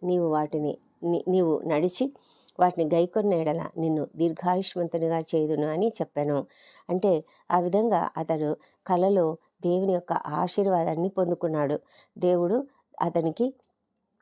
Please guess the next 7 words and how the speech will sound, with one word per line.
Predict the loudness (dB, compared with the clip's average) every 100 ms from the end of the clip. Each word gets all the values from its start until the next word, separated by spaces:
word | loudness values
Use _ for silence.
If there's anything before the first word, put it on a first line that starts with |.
| _ _ _ -18 -8
వివేకము, | 0 2 2 2 2 0 0 -8 _ -4
వివేకం | -2 2 2 2 -2
కలిగిన | 0 0 -2
హృదయమును | -2 -2 0 0 -2 -4 -8
అనుగ్రహించడం | -6 -2 0 -2 -6 -6
మాత్రమే | -6 -6 -4 -2 0
కాదు, | 0 -2 -4